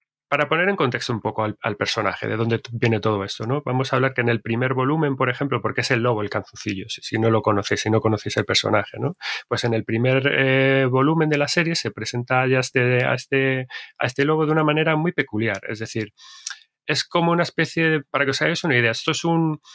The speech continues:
es un clásico, es una revisitación de un clásico, eh, cultural de la literatura, como es el lobo, el lobo feroz de los cuentos de toda la vida, pero con una vuelta de tuerca. Es decir, eh, porque no es la ferocidad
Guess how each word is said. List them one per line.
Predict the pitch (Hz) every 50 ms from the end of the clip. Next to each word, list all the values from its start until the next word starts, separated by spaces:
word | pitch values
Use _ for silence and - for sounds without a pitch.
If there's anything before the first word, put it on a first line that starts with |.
| - - - _
es | - - -
un | 151 143 135
clásico, | - 151 156 175 170 - - 135 123 - 143 160 220 240 165
es | 127 -
una | 151 147 151 156 151 147
revisitación | 143 135 135 147 139 135 135 131 - 135 127 - 117 - - 143 143 139 139 131
de | 127 127
un | 135 135 131
clásico, | 127 - 127 123 131 131 123 - - 120 - - 123 120 120 117 117 113 110 110 107 110 - - - - - _ - - - 208 185
eh, | - - 110 101 _ - 139 123 -
cultural | - 123 120 110 - 113 113 127 127 127 127 139 175 -
de | - 117 107
la | 98 98
literatura, | 92 92 92 - 104 104 95 - 135 135 127 113
como | - 104 104 110
es | - -
el | 107 104
lobo, | 104 113 110 101 107 139 147 - -
el | - 82
lobo | 92 113 113 104
feroz | - 104 104 107 101
de | 101 98
los | 98 -
cuentos | - 113 104 - 110 107
de | 107 104
toda | - 110 110
la | 104
vida, | 107 110 110 123 123
pero | - 131 131 143 147 - _ - - _ _ _ _ _
con | - 135 135
una | 151 151 123
vuelta | 113 113 104 - -
de | 92 -
tuerca. | - 95 92 - - - - _ _ _ _ -
Es | 87 80
decir, | - - - - - - _ - - - - - - _ _ -
eh, | 127 131 120 117 117 113 110 110 110 110 107 104 101 _
porque | - 117 117 - - 117 110 110
no | 110 113 117 127 143 160 165
es | 165 - - -
la | 127 123 120 117 117 113 110 110
ferocidad | - - 120 110 107 101 - - - 101 104 120 101 -